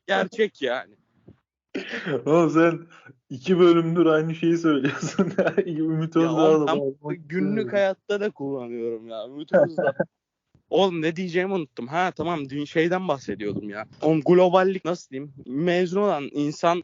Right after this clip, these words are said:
Speaker 1: gidebiliyor yani anladın mı? Gidiyor İngiltere'ye gidiyor başka bir şey yapıyor. Bu çok fazlalaştı artık ya.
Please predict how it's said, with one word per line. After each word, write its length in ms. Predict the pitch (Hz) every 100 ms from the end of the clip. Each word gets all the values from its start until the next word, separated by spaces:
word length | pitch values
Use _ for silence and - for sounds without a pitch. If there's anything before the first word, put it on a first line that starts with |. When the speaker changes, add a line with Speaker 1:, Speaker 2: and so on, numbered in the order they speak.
| 170
Speaker 1:
gidebiliyor 640 | 165 202 196 233 226 214
yani 320 | 170 139 135 131
anladın 560 | 160 214 220 226 214
mı? 80 | 139
Gidiyor 320 | 160 202 208
İngiltere'ye 600 | 240 277 254 254 247 180
gidiyor 260 | 165 165 175
başka 340 | 196 - 240
bir 60 | 220
şey 160 | 185
yapıyor. 320 | 170 127 143 147
Bu 60 | 175
çok 300 | - 240 -
fazlalaştı 840 | 170 180 165 202 208 190 - 196
artık 380 | 151 - - -
ya. 260 | 104 95